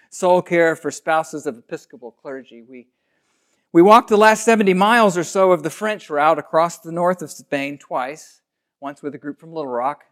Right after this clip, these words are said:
once with a group from Calvary four years ago. This time we took a different route, starting on the border of Portugal, as a second Calvary group did back in twenty nineteen, meeting our group in Santiago that year.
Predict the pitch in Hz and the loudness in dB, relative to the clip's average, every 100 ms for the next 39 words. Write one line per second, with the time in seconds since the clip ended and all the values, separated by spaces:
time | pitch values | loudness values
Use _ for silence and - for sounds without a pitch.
0 | _ 131 135 - 139 135 135 131 160 143 | _ -18 -16 -14 -14 -12 -14 -14 -18 -8
1 | 135 131 123 127 143 147 - 139 143 131 | -4 -4 -6 -12 -14 -16 -12 -12 -10 -12
2 | 113 110 110 139 _ _ _ _ _ _ | -14 -18 -18 -20 _ _ _ _ _ _
3 | _ _ _ _ _ 196 214 226 208 196 | _ _ _ _ _ -16 -10 -8 -6 -6
4 | 196 180 170 190 185 151 151 160 - - | -6 -4 -4 -4 -8 -6 -4 -4 -6 -4
5 | 170 170 165 160 147 160 151 143 - 180 | -2 -2 -8 -10 -8 -8 -8 -10 -10 -6
6 | 160 - 117 104 _ _ _ _ _ - | -6 -8 -18 -20 _ _ _ _ _ -16
7 | 135 143 208 202 160 170 156 156 139 143 | -14 -6 -4 -4 -6 -6 -4 -4 -6 -10
8 | 131 143 131 - 147 123 135 135 127 156 | -8 -8 -8 -10 -10 -8 -8 -10 -14 -12
9 | 143 135 131 110 156 143 123 107 _ _ | -10 -10 -10 -12 -14 -12 -14 -16 _ _
10 | - 160 151 143 151 143 131 117 113 104 | -12 -8 -8 -6 -6 -6 -6 -8 -10 -20
11 | _ _ _ 143 131 127 131 117 110 104 | _ _ _ -16 -16 -16 -14 -16 -20 -20
12 | - 98 98 | -20 _ _